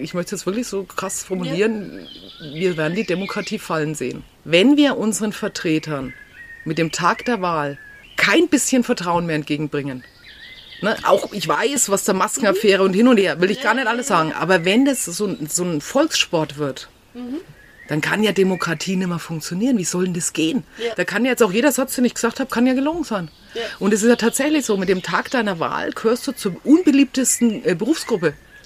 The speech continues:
Speaker 2: Ja,
Speaker 1: Ja, wie
Speaker 2: das
Speaker 1: super
Speaker 2: stimmt.
Speaker 1: ist das denn?
Speaker 2: <laughs>
Speaker 1: Ne? Und, und ich habe ja, gut, ich habe jetzt auch einiges schon hinter mir.
Speaker 2: Mhm.
Speaker 1: Ne? Ich habe schon auch von Bespucken bis, äh, ne, Anfeindungen und wie auch immer. Ich will das gar nicht so weit ausführen, ne? Weil man eben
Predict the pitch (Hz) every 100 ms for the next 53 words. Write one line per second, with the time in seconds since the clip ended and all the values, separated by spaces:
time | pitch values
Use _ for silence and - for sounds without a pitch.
0 | - 202 190 190 165 156 - 190 143 151
1 | 151 - 214 277 - 254 160 - 240 -
2 | 294 311 302 - - 302 - _ 196 196
3 | 165 156 170 196 - - 185 247 - 226
4 | 196 202 294 233 196 185 156 - 175 175
5 | 208 - 185 208 285 311 392 480 - 254
6 | 247 294 349 - 226 233 240 - 113 -
7 | 185 170 - - 151 147 - 170 262 -
8 | 330 - - 190 202 185 - 208 - 220
9 | 185 190 196 - - - 156 123 135 165
10 | 196 233 123 214 - 190 190 190 180 175
11 | 170 165 131 123 165 123 139 147 170 -
12 | 165 240 202 170 220 226 208 214 - 196
13 | 190 - 262 - 277 285 277 240 427 -
14 | - 143 165 180 170